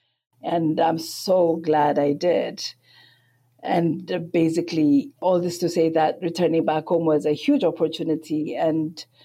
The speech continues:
I was actually one of the first returnees from my peers. And, um,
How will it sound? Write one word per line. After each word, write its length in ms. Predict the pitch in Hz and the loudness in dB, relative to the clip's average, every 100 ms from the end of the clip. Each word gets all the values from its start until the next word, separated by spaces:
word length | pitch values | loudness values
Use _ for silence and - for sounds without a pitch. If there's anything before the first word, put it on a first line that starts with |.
| _ _ _ - | _ _ _ 0
I 140 | 214 | 2
was 260 | 208 196 185 | 2 0 -2
actually 440 | 180 - 175 170 | -2 -2 0 2
one 220 | 165 170 | 2 2
of 120 | 170 | 0
the 80 | 165 | 0
first 420 | 160 175 165 - | 0 0 0 -2
returnees 640 | 170 - 165 160 165 165 - | -6 -2 0 0 -2 -4 -4
from 180 | 156 147 | -2 0
my 200 | 185 247 247 | 0 -2 -2
peers. 640 | 147 151 160 156 - - - _ _ _ _ _ _ _ _ _ - | -4 -2 -2 -4 -10 -16 -20 _ _ _ _ _ _ _ _ _ -2
And, 420 | 180 170 160 160 | 0 2 0 2
um, 540 | 165 160 160 165 165 | 2 2 0 -2 -6